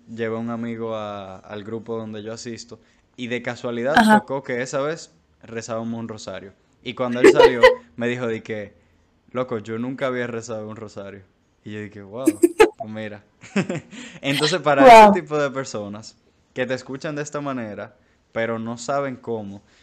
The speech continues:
Speaker 1: ¿cómo es vivir la fe de forma ordinaria, incluyendo
Speaker 2: Ujú.
Speaker 1: el tema del rosario? Pero ¿cómo es vivir la fe de forma ordinaria? ¿Cómo hacerlo?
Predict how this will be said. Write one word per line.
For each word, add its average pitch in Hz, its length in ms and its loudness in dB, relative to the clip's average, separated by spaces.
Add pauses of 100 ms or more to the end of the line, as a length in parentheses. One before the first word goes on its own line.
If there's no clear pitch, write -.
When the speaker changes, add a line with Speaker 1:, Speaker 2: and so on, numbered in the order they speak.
(260)
Speaker 1:
¿cómo 160 400 -6
es - 300 -14 (680)
vivir 120 360 -4
la 135 140 -4
fe 131 140 -8
de 131 120 -4
forma 123 340 -6
ordinaria, 104 760 -10
incluyendo 104 800 -12
Speaker 2:
Ujú. 196 200 8
Speaker 1:
el - 80 4
tema 104 220 -10
del 104 100 -14
rosario? 101 460 -16 (240)
Pero 123 200 -6
¿cómo 139 260 -8
es 127 120 -14
vivir 120 560 -12
la 107 120 -16
fe 117 200 -12
de 107 80 -12
forma 107 320 -14
ordinaria? 92 480 -16 (400)
¿Cómo 117 200 -10
hacerlo? - 360 -18